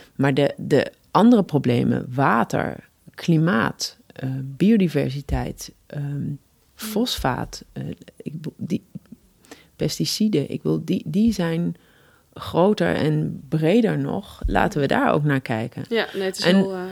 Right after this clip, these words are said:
Speaker 1: ja, en die, en, en wat ik, wat wel relevant is om ons te beseffen, is dat, eh, de problematiek van,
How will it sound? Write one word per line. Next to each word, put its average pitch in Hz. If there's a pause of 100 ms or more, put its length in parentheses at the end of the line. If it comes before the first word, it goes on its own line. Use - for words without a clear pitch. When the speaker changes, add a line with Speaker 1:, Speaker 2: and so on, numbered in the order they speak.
(260)
Speaker 1:
ja, 214
en 208
die, 214
en, 196 (100)
en 190
wat 220
ik, 214
wat 196
wel -
relevant 180
is 180
om 175
ons 170
te -
beseffen, -
is 165
dat, 165 (720)
eh, 156
de 151
problematiek 170
van, 156